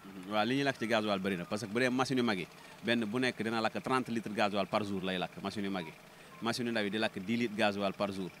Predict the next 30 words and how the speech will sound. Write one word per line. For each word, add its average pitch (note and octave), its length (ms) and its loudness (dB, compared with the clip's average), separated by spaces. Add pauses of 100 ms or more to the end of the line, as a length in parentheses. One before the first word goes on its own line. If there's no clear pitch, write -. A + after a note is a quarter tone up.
(260)
Ndaw C#3 200 4
ñi C3+ 180 2
ñu D3+ 140 2
àndal B2 260 2
nag A2 140 0
ñoom F#2+ 200 -2
amuñu A#2+ 360 2
heure A2+ 180 4
xëy, A#2 260 0
amuñu A#2 280 2
heure G#2 140 4
wàcc. F#2 280 0 (440)
Boo A#2 160 4
gisee C3+ 320 4
nawet B2 280 4
bu, B2+ 220 2
bu, C3 180 0
bu C3+ 140 0
tawee D3 260 10
sax, A#2 160 8 (220)
bu B2 100 2
dee C#3+ 100 10
jour C#3+ 140 6
boo C#3+ 80 6
xam C#3 80 4
dafa B2+ 160 6
taw A#2 140 8
ci B2+ 100 2
ngoon B2 240 6
gi, F2 80 -2